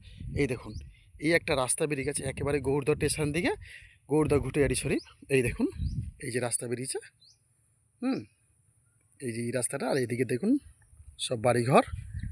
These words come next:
ভর্তি আছে। তবে আমি এদিকটা দেখাবো না।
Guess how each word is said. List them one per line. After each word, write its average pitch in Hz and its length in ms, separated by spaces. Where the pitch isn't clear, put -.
ভর্তি 131 360
আছে। 214 120
তবে 139 180
আমি 131 160
এদিকটা 127 280
দেখাবো 147 260
না। 240 60